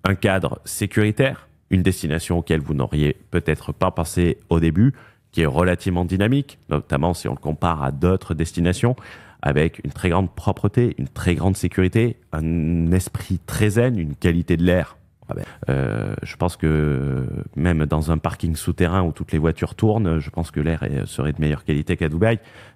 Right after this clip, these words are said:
Mais, euh, tout cet environnement, sans avoir forcément resté, euh, six mois si t'es bien structuré, une économie d'impôts et des outils qui vont te permettre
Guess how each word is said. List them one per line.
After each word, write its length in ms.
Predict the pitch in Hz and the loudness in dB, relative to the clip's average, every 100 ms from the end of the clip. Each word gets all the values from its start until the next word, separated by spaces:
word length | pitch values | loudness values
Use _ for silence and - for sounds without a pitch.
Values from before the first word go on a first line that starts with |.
| - | -2
Mais, 280 | 87 95 - | 0 0 0
euh, 200 | 78 73 - - | -2 -2 -4 0
tout 160 | 147 | 0
cet 220 | - 98 | 2 0
environnement, 600 | 87 85 87 85 95 117 120 | 0 0 2 2 2 2 0
sans 260 | - 85 78 | -6 -4 -2
avoir 180 | 73 | -4
forcément 400 | - 60 - 62 | -6 -8 -6 -8
resté, 480 | - 67 - 78 69 - | -8 -12 -4 -2 -2 -4
euh, 120 | 62 | -8
six 220 | - - | -6 -2
mois 160 | 85 82 | 0 0
si 160 | - | -2
t'es 120 | - 73 | -4 -2
bien 120 | 76 | -2
structuré, 580 | - 82 - 87 107 113 - _ _ - | -4 -8 -2 2 2 0 -8 _ _ 0
une 120 | 90 | 2
économie 480 | 87 95 85 82 85 | 2 2 2 2 2
d'impôts 480 | 87 85 95 95 - | 2 2 2 0 0
et 80 | 90 | 0
des 220 | 80 80 | 2 2
outils 260 | 85 - 90 | 0 0 0
qui 120 | - | 0
vont 140 | 76 | -2
te 80 | 76 | -2
permettre 460 | - 73 85 - | -2 0 0 0